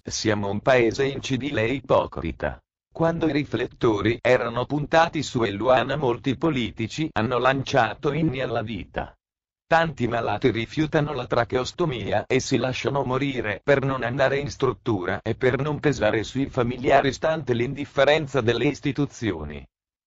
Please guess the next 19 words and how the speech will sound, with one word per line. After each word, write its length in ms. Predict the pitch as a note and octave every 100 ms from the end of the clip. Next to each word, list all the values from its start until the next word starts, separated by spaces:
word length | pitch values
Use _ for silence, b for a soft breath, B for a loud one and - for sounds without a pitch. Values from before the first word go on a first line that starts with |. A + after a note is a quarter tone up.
| _ B2+
Una 220 | C#3+ C3+
vera 340 | C#3 C3+ D#3
eutanasia 800 | F#3 G#3 - D3 C#3 C3 G2+ D3+
di 140 | A#2 A#2+
Stato. 640 | - G2+ D2+ - D2 - _ _ _ _
Tutti 360 | _ A#2+ G#2+ A2+
i 60 | G#2
media 360 | A2+ G#2+ C#3+
riportano 600 | C3 C3 B2+ B2 D#3+ D3
il 140 | C3+ B2
pianto 420 | D#3+ C#3+ C#3+ A2+
della 240 | F#2+ F#2+
Fornero 680 | - D3 D3 B2+ G2+ F#2+ G#2
ed 160 | - C#3
il 160 | C#3
taglio 380 | - C#3+ A#2 B2
ai 140 | A2+ A2
finanziamenti 840 | C3 A#2+ A#2 G#2 A2 B2+ C3 B2
sla. 340 | F#2+ G#2 E2+